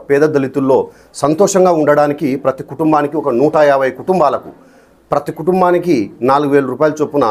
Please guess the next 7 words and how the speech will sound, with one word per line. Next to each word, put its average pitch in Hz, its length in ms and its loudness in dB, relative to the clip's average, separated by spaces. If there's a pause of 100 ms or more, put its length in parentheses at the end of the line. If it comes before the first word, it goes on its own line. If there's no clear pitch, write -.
(320)
ఆర్థిక 139 300 -6
సహాయం 139 320 0
చేస్తూ 117 200 0 (100)
ఉన్నాడు. 110 260 -4 (440)
అందులకు 151 360 2 (580)
మనసున్నటువంటి 151 720 0
మహారాజు 131 400 2